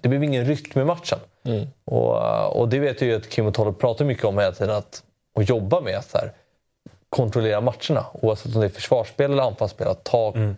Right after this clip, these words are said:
Speaker 1: kontroll över matchen. Och det tycker inte jag Djurgården lyckades med.
Speaker 3: Vad tyckte du om Gurbanli, förutom att han inte var på rätt sida? Vad tyckte du om
Speaker 1: Ja.
Speaker 3: hans insats?
Speaker 1: Ja, så han har ett läge där han ska göra mål. Och det, där, det här är ju en anfallare som kommer bedömas efter mål,
Speaker 3: Mm.
Speaker 1: tror jag. Han ska inte vara sin Weirdsby, han ska vara i boxen och göra mål.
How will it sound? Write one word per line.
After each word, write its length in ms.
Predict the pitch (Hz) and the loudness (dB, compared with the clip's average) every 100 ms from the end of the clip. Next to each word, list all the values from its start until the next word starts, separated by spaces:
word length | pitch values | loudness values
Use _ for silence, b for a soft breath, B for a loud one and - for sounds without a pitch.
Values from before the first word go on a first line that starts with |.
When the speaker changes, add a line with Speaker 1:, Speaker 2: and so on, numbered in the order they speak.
| - | -4
Speaker 1:
kontroll 480 | - 104 147 127 113 | -2 0 0 0 0
över 140 | 104 | 2
matchen. 340 | 139 143 - | 0 -2 -4
Och 100 | 101 | 0
det 80 | 101 | 0
tycker 140 | 120 131 | 2 0
inte 160 | 104 | 2
jag 100 | 101 | 2
Djurgården 220 | 98 98 | 2 0
lyckades 340 | 101 - 131 104 | 0 0 -2 -2
med. 100 | - - _ - | -6 -8 _ -2
Speaker 3:
Vad 140 | 127 | 0
tyckte 300 | 151 120 143 | 0 -2 -2
du 100 | 135 | 0
om 180 | 120 117 | 0 0
Gurbanli, 640 | 120 113 113 107 107 107 107 | 0 2 0 0 2 0 -2
förutom 320 | - 120 117 117 | -4 -2 0 -2
att 80 | |
han 100 | 120 | 0
inte 160 | 117 104 | -2 0
var 60 | 113 | 0
på 80 | 117 | 0
rätt 180 | 110 | -2
sida? 420 | - 117 113 123 101 _ - - _ 147 | -2 0 2 0 -2 _ -20 -20 _ 0
Vad 220 | 131 123 | 0 0
tyckte 280 | 127 110 120 | -4 -2 -2
du 60 | |
om 60 | 117 | 0
Speaker 1:
Ja. 60 | 110 | 0
Speaker 3:
hans 220 | 107 117 | 0 0
insats? 520 | 104 - - - - | 0 -2 -6 -12 -8
Speaker 1:
Ja, 200 | 101 - - | -4 -4 -6
så 160 | - 120 | -2 0
han 120 | 113 | 2
har 160 | 117 143 | 2 2
ett 80 | 151 | 2
läge 200 | 151 131 | 0 2
där 40 | |
han 80 | 120 | 0
ska 120 | - | 0
göra 80 | 107 | 2
mål. 240 | 127 - 110 | 2 0 0
Och 140 | 120 | 0
det, 80 | 113 | 4
där, 360 | 113 123 135 123 | 2 2 0 0
det 60 | 123 | 0
här 220 | 143 139 | 2 2
är 40 | |
ju 80 | 120 | 2
en 140 | 117 - - | 0 -4 -2
anfallare 500 | 117 101 - 107 101 | -2 0 0 0 0
som 100 | - | 0
kommer 180 | 110 98 | 0 2
bedömas 560 | 101 110 104 98 - | 2 2 2 -2 0
efter 520 | 101 - 95 98 - - _ | -2 0 -2 -2 -8 -18 _
mål, 460 | 110 104 98 101 101 _ - | 0 2 2 0 -4 _ -2
Speaker 3:
Mm. 240 | 107 104 | 0 -2
Speaker 1:
tror 220 | - 110 | 0 0
jag. 540 | - 120 113 101 110 110 | 0 -4 -4 -2 0 2
Han 180 | 127 | 0
ska 140 | 107 113 | 0 -2
inte 140 | 92 | 0
vara 160 | 101 95 | 0 0
sin 240 | - 101 | 0 2
Weirdsby, 340 | 98 95 - 101 | 2 0 0 0
han 200 | 123 113 | 0 -2
ska 140 | 120 | -2
vara 100 | 104 | 0
i 20 | |
boxen 340 | 98 95 - 98 | 0 -2 -2 0
och 60 | |
göra 80 | 92 | 2
mål. 260 | 104 101 | 2 0